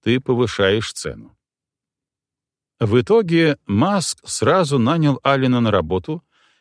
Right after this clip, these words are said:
и договорился об аренде полигона в Макгрегоре и брошенного оборудования всего за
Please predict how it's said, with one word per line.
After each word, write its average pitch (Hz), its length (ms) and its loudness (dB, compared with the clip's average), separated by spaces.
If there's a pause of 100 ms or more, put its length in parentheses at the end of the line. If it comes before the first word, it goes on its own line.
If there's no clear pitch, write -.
(160)
и 156 160 2
договорился 139 720 2
об 120 200 0
аренде 135 420 0
полигона 123 600 -2
в 107 60 -2
Макгрегоре 143 920 -2
и 120 80 -4
брошенного 131 600 -2
оборудования 147 760 0 (180)
всего 160 500 -2
за 156 320 0